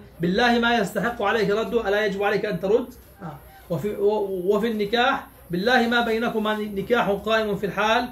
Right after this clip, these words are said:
ولا يحلف بالله: "ما تزوجتها"، لأنه ربما تزوجها ثم طلقها، أو ثم حصل، آه، فراق أو هكذا فسخ أو، أو خلع أو هكذا. فإذا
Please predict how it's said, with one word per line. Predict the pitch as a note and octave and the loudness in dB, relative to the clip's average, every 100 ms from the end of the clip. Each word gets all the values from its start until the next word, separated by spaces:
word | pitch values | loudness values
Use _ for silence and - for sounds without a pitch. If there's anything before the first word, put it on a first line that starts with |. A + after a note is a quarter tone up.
| - - - | -12 -20 -2
ولا | E3 G#3+ A3+ | 2 4 6
يحلف | G#3+ G#3 A3 A3 E3+ | 4 2 0 0 2
بالله: | G3+ G3+ G#3 G3 | 2 2 2 2
"ما | G3 | 2
تزوجتها"، | F#3+ F#3 G3 F#3+ F#3+ - G3 F3+ F#3+ F#3+ G3 - - - | 0 2 2 4 2 0 0 2 2 0 -2 -8 -16 -4
لأنه | F#3 G3 | 0 2
ربما | G#3 F3+ F#3+ G#3 A#3 - - - - | 2 0 0 0 -2 -8 -20 -20 -10
تزوجها | D#3+ F#3 G#3 F#3 F3+ G3+ A#3 - - - G#3 | -2 2 2 2 2 2 2 -4 -16 -6 0
ثم | F#3+ F#3+ G#3+ - - - | 2 2 0 -4 -18 -8
طلقها، | E3+ D3+ G3 G3+ F#3+ G3+ G3 | -6 0 0 0 0 2 0
أو | C3+ | -4
ثم | E3+ D#3 | -6 -8
حصل، | D3 F#3 F#3+ F#3 | -4 -2 0 -2
آه، | G3+ G3 F#3 G3 G3 G#3 D#3+ E3 | -4 -8 -10 -10 -10 -10 -12 -4
فراق | F3+ G3 F#3+ | 0 0 0
أو | E3 | -4
هكذا | F#3+ G3+ G3+ G3+ E3+ G#3 | -2 -2 -2 -2 -4 -2
فسخ | G3 F#3+ | -2 -4
أو، | E3+ D3+ C#3+ - | -8 -8 -12 -8
أو | D#3 | -8
خلع | C#3 G3+ F3+ | -2 0 0
أو | D#3 | -2
هكذا. | C3+ C3 C3 - - - - - F3 | -4 -8 -14 -18 -20 -20 -20 -12 -4
فإذا | F3+ A#3 | -2 -2